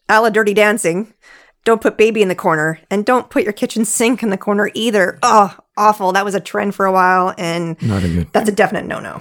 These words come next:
Speaker 2: Personally, I'm not a big <laughs> fan of buying matching set of furniture from a big box store.
Speaker 1: No.
Speaker 2: Uh, I think, uh, just save your money and buy a nice piece at a time.
Speaker 1: Yeah. And then the other thing is that you don't wanna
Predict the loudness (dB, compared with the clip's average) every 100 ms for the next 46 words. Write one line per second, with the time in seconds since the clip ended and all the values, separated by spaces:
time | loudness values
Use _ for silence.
0 | -10 -4 -2 -2 0 2 0 -2 -2 -2
1 | -4 -12 -10 -10 -12 -4 -2 -2 0 0
2 | 2 0 -2 -4 -2 -2 -2 -2 -4 -4
3 | -2 -2 -2 -4 -4 -4 -4 -4 -4 -2
4 | -2 -6 -6 -2 -2 -6 -12 -6 -4 -6
5 | -10 _ -4 -2 -2 0 -2 -4 -6 -4
6 | -6 -6 -8 -8 -4 0 2 2 0 0
7 | -2 -4 -2 -2 -4 -6 -8 -6 -8 -8
8 | -8 -8 -8 -10 _ -6 -6 -6 -16 -20
9 | -20 -20 -20 _ _ _ _ _ _ _
10 | _ _ _ 0 2 2 0 -2 -2 -2
11 | -4 -6 -2 0 2 0 0